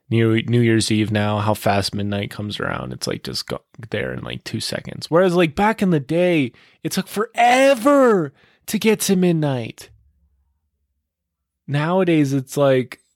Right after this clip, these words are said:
you blink and it's midnight. Like, "Okay, Happy New Year."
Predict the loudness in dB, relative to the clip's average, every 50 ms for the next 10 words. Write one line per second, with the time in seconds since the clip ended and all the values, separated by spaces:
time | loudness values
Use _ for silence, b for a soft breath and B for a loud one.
0 | _ _ _ _ _ _ _ -2 -2 0 -2 -2 -6 -2 0 0 2 0 0 0
1 | -2 -2 -2 -4 -6 -8 -8 -8 -6 -6 -6 -6 -8 -8 -8 -10 -10 -10 -8 -6
2 | -6 -6 -4 -6 -6 -6 -6 -6 -4 -4 -4 -2 -2 -2 -2 -2 -2 -4 -4 -6
3 | -6 -8